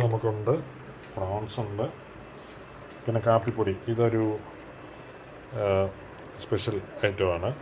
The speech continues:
കട്ടൻ കാപ്പിക്ക് ഒരു ബെസ്റ്റ് ഐറ്റമാണ്. അപ്പോൾ നിങ്ങൾക്ക് എന്തെങ്കിലും വേണമെന്നുണ്ടെങ്കിൽ just ഒന്ന് മെസ്സേജ് ഇടുകയോ WhatsApp-ൽ ഒന്ന് കോൺടാക്ട് ചെയ്യുകയോ വിളിക്കുകയോ ചെയ്താൽ മതി, സാധനം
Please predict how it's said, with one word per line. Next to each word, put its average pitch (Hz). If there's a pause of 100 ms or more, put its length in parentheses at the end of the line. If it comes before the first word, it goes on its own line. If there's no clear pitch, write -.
(160)
കട്ടൻ 113
കാപ്പിക്ക് 113
ഒരു 98
ബെസ്റ്റ് 95
ഐറ്റമാണ്. - (1120)
അപ്പോൾ 104
നിങ്ങൾക്ക് 104
എന്തെങ്കിലും 113
വേണമെന്നുണ്ടെങ്കിൽ 113 (1200)
just - (1000)
ഒന്ന് 104 (680)
മെസ്സേജ് 104
ഇടുകയോ 98 (520)
WhatsApp-ൽ 95
ഒന്ന് 95
കോൺടാക്ട് 92
ചെയ്യുകയോ 95
വിളിക്കുകയോ 90
ചെയ്താൽ -
മതി, 73 (300)
സാധനം 95